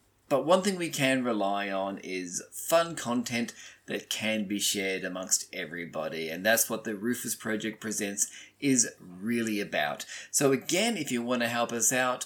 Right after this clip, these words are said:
financially, you can head to patreon dot com slash rufus project, and we would love to get some awesome friends on board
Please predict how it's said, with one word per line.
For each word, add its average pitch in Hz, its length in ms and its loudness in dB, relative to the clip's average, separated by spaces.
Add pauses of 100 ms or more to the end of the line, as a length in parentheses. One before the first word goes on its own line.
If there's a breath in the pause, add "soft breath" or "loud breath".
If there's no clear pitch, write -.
(120)
financially, 143 800 0
you 135 240 -2
can 104 140 -8
head 104 180 -8
to 107 80 -8
patreon 120 720 -4
dot - 260 0
com 120 340 -2
slash - 420 4
rufus 147 400 0
project, 202 500 0 (540 loud breath)
and 120 440 -2
we 113 520 -4
would 107 460 -4
love 107 500 2 (120)
to 117 200 -2
get 120 320 0
some 120 480 0 (300)
awesome 127 400 2
friends 117 640 0
on 180 300 4
board 127 420 4